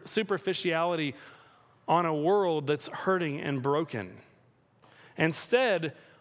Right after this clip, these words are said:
we want it to be meaningful and directed to God, because God and God alone is the only one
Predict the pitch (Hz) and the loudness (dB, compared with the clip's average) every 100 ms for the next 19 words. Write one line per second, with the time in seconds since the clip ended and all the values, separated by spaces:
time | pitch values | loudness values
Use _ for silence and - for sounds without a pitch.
0 | - 170 180 196 226 185 185 185 160 165 | -2 2 4 2 0 -2 -2 0 2 2
1 | 196 185 143 127 104 - - _ _ _ | 2 0 -4 -4 -6 -8 -18 _ _ _
2 | - - 165 156 170 214 - 202 151 123 | -14 0 0 2 2 2 0 -2 -2 -6
3 | - 147 151 190 147 110 107 - _ _ | -2 0 2 2 0 -2 -8 -16 _ _
4 | _ _ _ _ - 151 185 143 170 208 | _ _ _ _ 0 2 2 2 2 2
5 | 220 175 175 180 160 165 202 180 151 143 | 2 0 0 0 0 -2 -2 -2 -2 -4
6 | - 160 151 180 180 220 185 160 165 160 | -4 -4 -2 -2 0 0 -2 0 0 -2
7 | 151 | -4